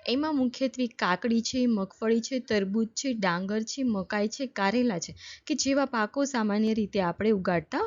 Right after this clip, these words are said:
હોય છે. ઓકે, તો ફ્રેન્ડ્સ, આજનો આપણો ટોપિક છે અલગ અલગ પાકોનું જે વર્ગીકરણ, તે અહીં ખતમ થાય છે.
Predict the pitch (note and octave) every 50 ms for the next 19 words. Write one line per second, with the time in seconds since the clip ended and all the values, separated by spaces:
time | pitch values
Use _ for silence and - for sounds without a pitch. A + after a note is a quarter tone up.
0 | A4 - - G#3+ F3+ E3 D#3 - - D#3+ D#3 - - A3 A#3+ - - G#4 G#4+ -
1 | - - - - - - - - - E4 D4+ - E4 D4+ D4+ E4 F4+ F4+ - -
2 | - A3 A#3 - - C#4 C#4 C4+ C4+ C#4+ C#4+ C#4+ C4 A#3 A#3 - C#4 B3+ - -
3 | - D4+ D4 C4+ A#3 A3 G3+ G3+ G#3 G#3 G#3 G3+ - _ G3 F#3 F#3 - A3 A3+
4 | A#3+ B3+ A#3 - A3 F#3 F#3 F#3 G3+ G3 G#3+ G#3 - A3+ A#3 B3 B3 B3 A#3+ A3+
5 | F#3+ F#3 G3 G3 - - A3 G3+ A3+ A#3+ C#4+ C#4+ - C4+ C4+ C4+ C4+ - D4